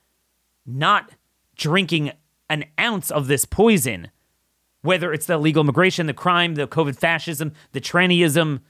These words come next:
the issues of our time, the woke control and censorship. It doesn't have to be this way.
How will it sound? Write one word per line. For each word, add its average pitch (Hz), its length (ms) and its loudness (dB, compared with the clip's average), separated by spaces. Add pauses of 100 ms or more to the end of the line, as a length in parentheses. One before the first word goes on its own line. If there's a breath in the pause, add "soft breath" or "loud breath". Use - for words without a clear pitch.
(260)
the - 180 -8
issues 190 300 0
of 151 100 0
our 139 100 4
time, 160 500 2 (760)
the 143 80 -4
woke 156 460 0
control 170 840 2 (600)
and 120 120 -14
censorship. 175 720 0 (1500)
It 156 140 -8
doesn't 226 300 2
have 147 360 -2
to 165 100 0
be 143 180 0
this 127 260 -2
way. 107 360 -10